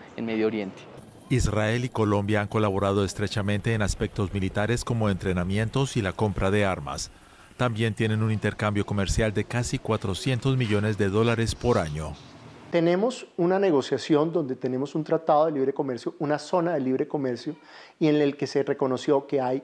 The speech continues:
Speaker 3: entre los dos territorios habaneros la posibilidad de empezar a intercambiar bienes, servicios,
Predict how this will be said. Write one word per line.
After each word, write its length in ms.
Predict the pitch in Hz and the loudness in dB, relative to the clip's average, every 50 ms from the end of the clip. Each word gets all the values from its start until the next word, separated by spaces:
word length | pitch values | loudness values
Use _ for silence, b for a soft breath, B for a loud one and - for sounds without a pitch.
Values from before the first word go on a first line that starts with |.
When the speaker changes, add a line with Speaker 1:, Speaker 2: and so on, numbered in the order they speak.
| - | -6
Speaker 3:
entre 360 | - 147 127 - 139 135 135 131 | -6 -6 -4 0 0 2 2 2
los 180 | 131 123 120 | 2 0 2
dos 220 | 131 170 180 170 - | 2 2 2 0 -2
territorios 580 | - 220 220 190 165 - 147 143 156 156 - | -4 -4 -4 -2 -2 0 0 0 0 -2 -2
habaneros 540 | 180 160 143 139 135 135 165 247 - - - B B B B B B B | -2 -2 0 0 -2 -2 -4 -6 -10 -14 -20 B B B B B B B
la 220 | 160 156 143 - | 2 2 4 2
posibilidad 420 | 165 143 - 160 143 135 135 135 127 | 0 -2 -2 -2 -2 0 2 2 2
de 60 | 135 | 2
empezar 400 | 143 135 175 160 - - 139 131 | 0 -2 -4 -4 -2 -2 -2 -2
a 20 | |
intercambiar 800 | 143 151 - 156 147 - - 135 120 120 131 127 123 123 117 117 | -2 -2 -2 -2 -2 -2 -2 -4 -2 0 0 -2 -2 -2 -4 -4
bienes, 640 | 120 143 165 175 160 131 127 - - - - - _ _ _ _ _ _ _ _ _ | 0 4 4 4 4 2 -2 -6 -12 -16 -20 -20 _ _ _ _ _ _ _ _ _
servicios, 920 | - - - 151 131 120 123 175 202 - - - - - - - - | -6 -2 -2 0 0 0 -2 -4 -4 -4 -6 -10 -14 -14 -16 -18 -20